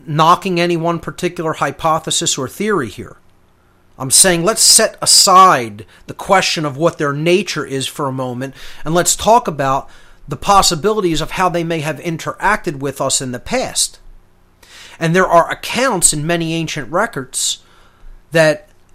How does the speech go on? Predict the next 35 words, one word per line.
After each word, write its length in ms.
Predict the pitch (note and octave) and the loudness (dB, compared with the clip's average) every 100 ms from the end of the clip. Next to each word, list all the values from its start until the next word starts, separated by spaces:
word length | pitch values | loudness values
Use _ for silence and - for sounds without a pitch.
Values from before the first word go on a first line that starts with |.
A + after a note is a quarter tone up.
| - | -8
we 320 | B2 G3+ B3 | 0 2 2
were 560 | F3 E3+ D#3 D3+ D3+ - - _ _ _ | 4 4 4 2 -2 -8 -20 _ _ _
the 180 | B2 C3 | -4 -4
progeny 760 | - - B3+ D#4 F#3+ D#3 B2+ | 0 8 8 8 4 -2 -4
of 180 | B2 G#2+ | -6 -6
these 260 | A#2+ A#2 G#2 | -8 -8 -10
beings, 640 | A2 A#2+ F2+ E2+ - - - _ _ _ - | -8 -8 -10 -8 -6 -6 -10 _ _ _ -2
that 200 | E3+ E3+ | 2 2
we 200 | E3 A3 | 2 -2
were 420 | F#3+ E3+ E3 D3+ - | 2 4 2 0 -8
created 720 | - C#3+ B2 C#3+ C4+ C#4 D#3 | -10 -8 -2 0 2 0 -4
by 280 | A#2 B2+ A#2 | -2 -2 -4
these 280 | A2 A#2+ G2+ | -6 -8 -6
beings, 420 | C3+ A2+ F#2+ - - | -6 -6 -8 -14 -4
and 520 | F#3 A3+ A3+ D3 D3+ - | 0 2 0 -2 -6 -4
also 460 | - G3+ A3+ - E3+ | 2 2 2 0 0
that 200 | D3 E3 | -2 -4
they 140 | E3 D#3+ | -4 -2
interbred 760 | F3 E3 D#3 A2+ B2 A#3+ B3+ | -4 -4 -6 -4 0 2 0
with 200 | C#3 - | -4 -6
us 260 | G#2+ - - | -6 -4 -6
in 200 | C#3+ C3 | -6 -8
many 240 | C3+ A#2+ | -8 -8
ways, 500 | A2+ G#2 - - - - - - - | -10 -12 -12 -12 -12 -14 -20 -20 -14
that 140 | - D3 | -8 -4
they 120 | D#3+ | -4
gave 380 | C3 D#3+ C4 A3 | 0 2 2 0
us 420 | A#2+ - - - - - | -2 0 0 -2 -12 -2
our 180 | E3 E3 | 2 2
institutions, 800 | D#3+ - D3+ - D3+ C3 C3+ A#2 | 0 -4 -6 -6 -6 -6 -8 -8
that 140 | C#3 | -8
they 100 | C#3 | -8
gave 320 | A#2+ D#3+ A3+ | -2 -2 0
us 220 | F3 C#3 C#3+ | -2 -2 -2
our 180 | B2+ | -4